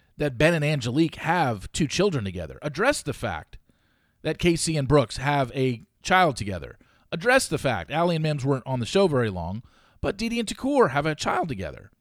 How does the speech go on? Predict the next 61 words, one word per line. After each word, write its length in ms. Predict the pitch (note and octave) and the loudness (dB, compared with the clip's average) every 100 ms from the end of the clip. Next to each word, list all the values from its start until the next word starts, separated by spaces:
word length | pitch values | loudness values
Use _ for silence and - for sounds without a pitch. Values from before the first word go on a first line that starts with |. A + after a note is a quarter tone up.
| _ _ _ _ | _ _ _ _
And 140 | C3 A#2+ | -10 -2
Dee 160 | D3+ | -2
Dee, 300 | F3 D3+ C#3 - _ _ - | 0 -2 -4 -8 _ _ -12
uh, 140 | B2+ | -8
has 220 | B2 D#3 | -2 0
another 240 | D3+ G3+ G#3 | 4 4 4
child, 500 | - C3+ B2 A#2+ A#2 - _ _ | 4 4 4 0 -6 -18 _ _
um, 320 | - A#2 A2+ - A2 | -6 -6 -6 -10 -4
with 360 | B2+ A2+ - - | -2 -2 -6 -2
another 300 | D#3 G3+ B2+ | 4 4 4
man. 380 | G2 D2+ - - | -2 -8 -14 0
But 260 | F3+ D3+ - _ _ _ _ _ | 2 2 -2 _ _ _ _ _
that 120 | D3 | -2
other 140 | E3 | 0
man 140 | D#3+ D#3+ | 0 0
wasn't 240 | D#3+ C#3+ | 0 2
part 140 | D3+ C#3 | 4 4
of 40 | |
the 60 | A#2+ | 4
show, 280 | F#3 D3 | 2 2
so 160 | - B2+ | 0 -2
you 100 | B2 | -2
don't 80 | F3 | -2
need 60 | |
to 60 | D#3 | 0
bring 180 | D#3+ F3 | 0 0
up 120 | - | 0
that 220 | C#3+ D#3 | -2 -2
one. 160 | - D#2 | -6 -8
Just 220 | G3+ G#3+ | -8 -2
bring 180 | E3+ G#3 | 0 0
up 80 | G3+ | -2
the 80 | |
fact 360 | G3 C#3+ B2+ D3+ | -4 2 2 0
that 80 | F#3 | 0
they 80 | C#3 | 0
have 100 | D#3+ | 0
a 40 | |
child 340 | - A#3+ D#4 | 0 0 0
together, 300 | A#3+ B2 C3 | 0 -2 -2
and 100 | D#3+ | -2
maybe 180 | C#3+ E3 | 0 0
that 140 | G#3+ G#3 | 0 -4
played 200 | F3+ F#3 | -2 -2
a 40 | |
role 500 | E3+ C3 C3 C#3+ - _ _ _ _ | 0 2 2 0 -4 _ _ _ _
in 140 | D#3+ | 0
their 120 | E3+ | 2
relationship. 560 | E3+ D#3 D#3+ - - F2 | 4 4 4 2 -6 -6
Maybe 140 | A2+ D3 | -2 -2
that 120 | E3 | -2
played 200 | F#3 F#3 | -2 -2
a 40 | |
role 420 | F3 G3+ A3+ F#3+ | 2 6 8 8
in 100 | C#3 | 6
why 180 | B2+ C3+ | 2 -2
Takur 400 | - C3 D#3+ D3+ | -2 -4 0 0
couldn't 260 | - D3 B2 | 0 -2 0
let 140 | A#2+ | -2
her 140 | A2 G#2+ | 0 0
go 420 | A2 G2 - | 0 0 -2